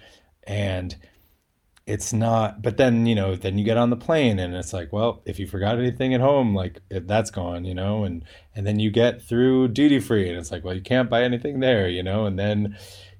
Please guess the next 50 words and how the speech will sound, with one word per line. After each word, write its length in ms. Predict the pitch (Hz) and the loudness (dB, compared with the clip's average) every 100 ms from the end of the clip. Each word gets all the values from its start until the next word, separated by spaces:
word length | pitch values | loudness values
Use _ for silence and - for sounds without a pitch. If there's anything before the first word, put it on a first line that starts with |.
| - | -6
you 80 | |
know, 180 | 104 107 | -2 0
you 200 | 107 101 | 0 0
get 400 | 104 113 117 107 - | 2 4 4 0 -2
in 340 | 110 117 117 | 0 2 2
the 120 | 117 | 2
vehicle 420 | 113 135 - 117 | 4 2 4 2
and 100 | 107 | 2
you 80 | 98 | 0
cross 220 | 113 113 | 0 0
the 100 | 95 | 0
border, 420 | 107 127 135 117 104 | -2 0 2 2 2
and 140 | 95 | 0
then, 260 | 104 107 107 | -2 -4 -4
you 100 | 123 | -4
know, 240 | 101 98 - - - - | -4 -6 -12 -20 -18 0
little 200 | 131 147 | 4 6
by 160 | 123 | 6
little, 260 | 113 131 120 | 6 4 4
you 100 | 107 | 2
kind 180 | 104 107 | 0 -2
of 120 | 90 | 0
whittle 240 | 107 117 | 0 2
down 280 | 104 107 110 | 2 2 2
your 120 | 98 | 0
options. 460 | 95 107 - 92 85 | 2 0 0 -8 -8
And 120 | 92 | -6
once 240 | 101 120 - | -4 -2 -2
you're 100 | 107 | -4
really 400 | 90 107 113 107 | -2 -2 0 -2
on 160 | 95 | -2
the 80 | 90 | -6
ground, 560 | 101 117 113 98 92 - _ _ _ _ _ _ _ _ | -2 0 0 -2 -6 -10 _ _ _ _ _ _ _ _
it's 100 | - | -2
very 200 | 147 180 | 2 2
clarifying, 760 | - 131 135 120 95 90 85 101 - _ | 0 -2 0 -2 -6 -8 -12 -18 -20 _
you 140 | 113 | -4
know, 180 | 110 117 | 0 2
it's 160 | 113 - | 0 0
very, 480 | 113 110 110 104 | 0 2 2 0
things 320 | 104 - 120 117 | -4 -4 -4 0
come 160 | 120 | 2
into 220 | 117 110 | 2 0
focus 440 | 107 117 117 101 101 | -2 -2 -2 -4 -4
and 80 | 95 | -4
you 100 | 95 | -2
realize 360 | 104 95 92 | -2 -2 -4
you 60 | 101 | -6
can 140 | 104 | -6
only, 680 | 98 104 113 117 113 110 104 | -4 -2 2 4 4 2 0